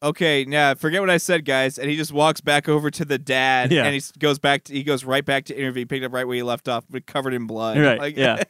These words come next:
Speaker 1: <laughs>
Speaker 2: It's great. I mean, yeah. I mean, I, I don't think the head pops get t-,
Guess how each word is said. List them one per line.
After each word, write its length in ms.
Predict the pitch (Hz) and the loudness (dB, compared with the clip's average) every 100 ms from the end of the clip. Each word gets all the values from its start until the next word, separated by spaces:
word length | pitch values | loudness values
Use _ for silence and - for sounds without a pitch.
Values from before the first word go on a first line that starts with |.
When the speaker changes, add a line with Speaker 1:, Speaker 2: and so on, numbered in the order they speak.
| 254 - | -6 -8
Speaker 1:
<laughs> 280 | 254 - 170 | -12 -6 -2
Speaker 2:
It's 140 | 147 | -2
great. 360 | 156 170 110 - _ _ _ _ _ _ _ _ - | 0 0 0 -6 _ _ _ _ _ _ _ _ -2
I 100 | 139 | 2
mean, 260 | 156 151 - | 2 0 -4
yeah. 300 | 135 120 92 - | -2 -2 -2 -6
I 80 | - | -4
mean, 160 | 151 151 | -2 -2
I, 200 | 151 180 | 2 4
I 20 | |
don't 100 | 214 | 4
think 120 | 190 | 2
the 80 | 143 | -2
head 180 | 139 120 | -2 0
pops 220 | 123 113 | 0 -2
get 220 | - 107 | -4 -8
t-, 120 | - | -10